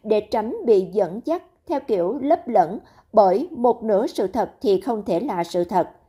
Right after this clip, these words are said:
Theo thông tin đã đưa trước đó, sư Thích Chân Quang đã chính thức bị Hội đồng Trị sự Giáo hội Phật giáo Việt Nam đưa ra kỷ luật trong vòng hai năm. Sau khi nhận hình thức kỷ luật, ông Thích Chân Quang đã có động thái xóa hết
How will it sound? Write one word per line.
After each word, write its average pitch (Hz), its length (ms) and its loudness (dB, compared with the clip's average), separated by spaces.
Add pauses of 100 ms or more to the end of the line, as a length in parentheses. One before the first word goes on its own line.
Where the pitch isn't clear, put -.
(600)
Theo 262 240 2
thông 254 240 -4
tin 240 320 0
đã 196 140 6
đưa 220 260 2
trước 302 220 -6
đó, 220 280 -2 (360)
sư 285 360 2
Thích 392 280 -8
Chân 254 180 0
Quang 226 320 0 (120)
đã 196 280 2
chính 247 280 -4
thức 349 160 -4 (100)
bị 196 240 6
Hội 208 220 0
đồng 190 200 4
Trị 180 180 0
sự 175 300 0
Giáo 202 180 0
hội 190 240 0
Phật 190 160 -2
giáo 196 280 -2
Việt 196 180 -2
Nam 208 240 -2
đưa 208 100 0
ra 202 160 2
kỷ 185 180 -2
luật 185 280 -4
trong 226 140 -4
vòng 185 220 0
hai 196 140 -6
năm. 196 300 -2 (300)
Sau 269 180 0
khi 262 180 -2
nhận 202 300 0
hình 190 240 -4
thức 339 220 -4
kỷ - 100 2
luật, 240 220 0 (240)
ông 240 260 2
Thích 370 220 -6
Chân 233 160 0
Quang 214 280 2
đã 202 80 2
có 262 160 -2
động 185 240 0
thái 220 260 -6
xóa 254 380 -6
hết 370 140 0